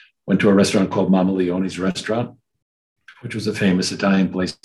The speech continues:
near the old Madison Square Garden. Jackie went home to be with his wife, Rachel. And I hope your listeners have s-, either seen the movie by Ken Bur-, the Ken Burns or the movie forty-two to see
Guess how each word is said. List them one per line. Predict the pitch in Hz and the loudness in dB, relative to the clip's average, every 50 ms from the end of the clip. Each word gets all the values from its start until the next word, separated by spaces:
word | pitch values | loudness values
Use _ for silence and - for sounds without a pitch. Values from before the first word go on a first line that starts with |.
| - 95 | -6 -4
near | 90 90 82 | -4 -4 -4
the | 90 90 | -4 -4
old | 90 87 85 87 | -4 -4 -4 -4
Madison | 98 90 87 85 - - 95 | -4 -4 -4 -6 -8 -8 -10
Square | - - - 95 90 85 | -10 -6 -4 -4 -4 -2
Garden. | 82 87 90 90 95 113 123 120 - - - - - - - - - _ _ - | -2 -2 -2 0 0 0 0 -2 -6 -14 -18 -18 -18 -20 -20 -20 -20 _ _ -2
Jackie | - 101 95 - - 101 | 0 0 2 2 2 2
went | 87 95 - | 4 4 4
home | 95 95 95 | 6 6 4
to | 85 104 | 4 2
be | 95 - 95 | 2 2 2
with | 90 92 90 82 | 2 2 0 -2
his | 87 85 82 | -2 -4 -4
wife, | 87 87 90 87 - - | 0 0 0 0 0 0
Rachel. | 90 90 90 92 90 - - 117 127 143 127 - - - _ _ _ - - - - _ _ _ _ - | 2 2 2 2 0 0 0 2 2 2 0 -4 -10 -16 _ _ _ -20 -20 -20 -20 _ _ _ _ -8
And | - 87 85 85 85 87 | -4 0 2 4 4 4
I | 87 87 87 90 85 | 4 2 0 -2 -4
hope | - - - 104 - - | -4 -6 -4 -4 -2 0
your | 92 92 92 | 0 0 2
listeners | 98 95 - - 95 95 92 90 87 - - | 2 0 0 0 2 2 2 2 2 0 -2
have | - 90 87 87 87 - - - _ _ _ _ _ | -2 -2 -2 -4 -4 -8 -16 -20 _ _ _ _ _
s-, | - - - - - | -6 -6 -6 -6 -6
either | 113 - - 82 | -6 -4 -4 -4
seen | - - 107 95 85 85 | -2 2 2 2 2 2
the | 85 | 2
movie | 85 92 98 101 90 98 98 95 95 95 92 90 - - - - - - | 4 4 4 4 4 4 4 4 4 4 2 0 -4 -8 -16 -20 -10 -4
by | 95 90 90 | -4 -2 -2
Ken | - - 98 95 92 | 0 2 2 2 2
Bur-, | 87 - 98 101 98 - - | 2 0 -2 -4 -4 -4 -4
the | 92 92 - - - - - - - - - 104 - - - - - | -6 -6 -8 -10 -20 -20 -20 -18 -18 -16 -14 -8 -6 -6 -6 -6 -4
Ken | - 104 101 95 | 2 4 6 6
Burns | 90 98 98 98 98 95 101 | 6 6 6 6 6 4 4
or | 92 | 4
the | 82 90 | 2 2
movie | 92 90 90 92 | 2 0 0 -2
forty-two | 87 - 107 98 90 82 - 101 101 92 | -2 0 0 0 0 0 -2 -2 -2 -2
to | 92 | 0
see | - - 101 95 92 90 - - | -2 -2 -2 -2 -2 -4 -6 -10